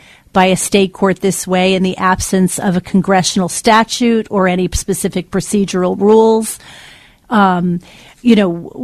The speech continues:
whether, yeah, that's the major thing, whether they can, whether, whether their interpretation, um, that the, that the, that the amendment actually applies to a sitting president, um,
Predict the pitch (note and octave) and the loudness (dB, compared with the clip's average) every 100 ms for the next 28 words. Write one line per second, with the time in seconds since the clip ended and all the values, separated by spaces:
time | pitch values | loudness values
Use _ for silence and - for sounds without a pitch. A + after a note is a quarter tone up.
0 | A#3+ - G#3 G#3 G3 G#3 F#3+ F#3 - - | -10 -8 2 2 4 2 0 -2 -8 -20
1 | - B3 B3 - _ _ _ _ C4 G3+ | -20 -20 -20 -20 _ _ _ _ -10 -8
2 | - - _ - C4 B3 E3 A3 A3 - | -10 -20 _ -4 2 4 2 -6 -8 -10
3 | G#3+ A3+ A#3+ A3 G3+ G#3 G#3+ G3+ G#3+ A3 | -6 -6 -6 -8 -8 -6 -2 -2 0 0
4 | G3+ G3 A3 G3 F#3 G3+ G#3+ A3+ G#3 F#3+ | -2 -2 0 -2 0 0 2 2 -2 -6
5 | G#3 A3 B3+ B3+ A3+ G#3+ G3+ A#3 G#3+ G#3 | 0 2 2 2 2 0 0 -2 -2 -4
6 | G#3 G3 G3 B3+ C4 C4+ - - - - | -2 -2 0 0 2 0 -2 -16 -20 -14
7 | - G#3+ G3+ F3+ G3+ F#3+ G3+ - - G3 | 0 2 4 2 0 0 -2 -4 -4 -2
8 | G3 F#3+ - G3 F#3+ - F#3+ F#3+ F#3+ G3 | -2 -4 -4 -4 -2 0 0 2 2 2
9 | F#3+ F#3 F#3+ - - F#3 F3 - F#3 F#3 | 0 -2 -4 -4 -2 -2 0 2 2 4
10 | G#3 - G#3 F#3 - F#3+ F3+ F3+ F#3 F3+ | 2 -2 -2 -2 0 0 -2 0 0 0
11 | A3+ B3 C#4 - - - _ _ _ _ | 0 2 0 -2 -10 -20 _ _ _ _
12 | A3 G#3 F#3+ F#3 E3+ | -2 0 2 -2 -4